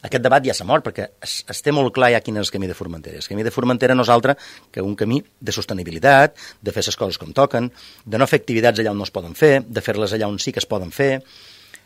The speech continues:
Eh, bé, és que a naltros, eh, mos pertoca el que et deia abans, és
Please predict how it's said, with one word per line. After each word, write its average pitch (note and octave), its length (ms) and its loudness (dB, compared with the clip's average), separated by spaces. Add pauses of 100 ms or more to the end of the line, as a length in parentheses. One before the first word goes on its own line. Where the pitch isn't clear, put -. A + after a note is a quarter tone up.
(140)
Eh, G#2 680 -4
bé, G#2 200 -6 (260)
és - 240 -12
que G#2+ 120 -4 (440)
a - 500 -12
naltros, A2+ 600 -2 (340)
eh, G#2+ 120 -12
mos G2+ 280 -10
pertoca G#2+ 340 -6
el A#2 120 -4
que B2+ 100 -4
et A#2 60 -4
deia F#2+ 160 -4
abans, B2 300 -6 (580)
és A2+ 240 0